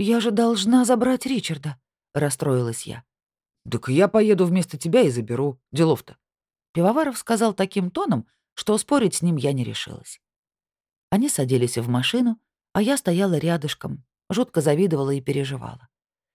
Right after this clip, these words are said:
Пивоваров на прощанье мне одобрительно кивнул,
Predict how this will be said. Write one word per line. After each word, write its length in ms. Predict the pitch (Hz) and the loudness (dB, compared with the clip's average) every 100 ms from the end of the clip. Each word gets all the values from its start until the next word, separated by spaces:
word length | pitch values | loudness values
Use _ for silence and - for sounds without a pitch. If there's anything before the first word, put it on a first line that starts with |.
| _ | _
Пивоваров 520 | 185 156 139 151 135 | 2 4 4 2 0
на 100 | 143 | -2
прощанье 540 | 127 139 - 160 139 135 | 0 0 2 0 0 -2
мне 240 | 135 135 | -2 -2
одобрительно 640 | 127 127 143 - 143 139 | 0 0 0 -2 -6 -6
кивнул, 480 | - 156 139 120 | -6 -4 -4 -6